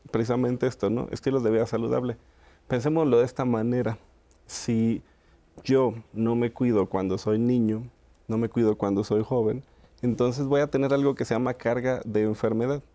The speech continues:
Las enfermedades crónicas que se acumulan, más las complicaciones, hacen que mi disfrute de mi edad adulta pudiera no ser pleno.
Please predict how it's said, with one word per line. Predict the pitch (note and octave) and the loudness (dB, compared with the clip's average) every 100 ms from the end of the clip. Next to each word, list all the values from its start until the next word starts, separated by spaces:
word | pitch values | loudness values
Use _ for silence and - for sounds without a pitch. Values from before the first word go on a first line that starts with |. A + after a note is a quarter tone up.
| _ _ _ - | _ _ _ -6
Las | A2 | -4
enfermedades | A2 G#2+ A2+ A2+ A#2 | -2 -2 0 0 0
crónicas | - B2 A#2+ A2 - | 0 0 0 -2 -2
que | F#2+ | -2
se | F2+ | -2
acumulan, | - G#2+ A#2+ A#2 A2+ | -2 -2 0 -2 -2
más | G2+ G#2 | -2 0
las | G#2 - | -2 -2
complicaciones, | G#2 G#2+ A2 G2+ G2+ A#2 C3+ C#3 - | -4 0 -2 -2 -2 -2 -2 -4 -6
hacen | B2 B2 C#3+ D3+ - - _ - | -6 -2 -2 -4 -12 -20 _ -2
que | A#2 | 2
mi | B2 A#2+ | 4 4
disfrute | A#2+ - C3+ C#3+ C#3+ - G2+ A2+ A2 - | 2 0 0 2 2 0 0 0 -8 -16
de | - G2+ G2+ | -4 -2 0
mi | G2+ G2+ G#2 - - _ - | -2 -4 -6 -12 -20 _ -2
edad | G#2+ A2+ B2 | 2 4 4
adulta | B2 C#3+ C#3 C#3 D#3 D3 _ | 2 2 2 0 -2 -6 _
pudiera | - A2 A2 B2+ | 0 2 2 2
no | C3 B2+ A#2+ | 2 0 0
ser | B2+ A2+ | -2 0
pleno. | A#2+ B2 B2+ A2 | 2 2 2 0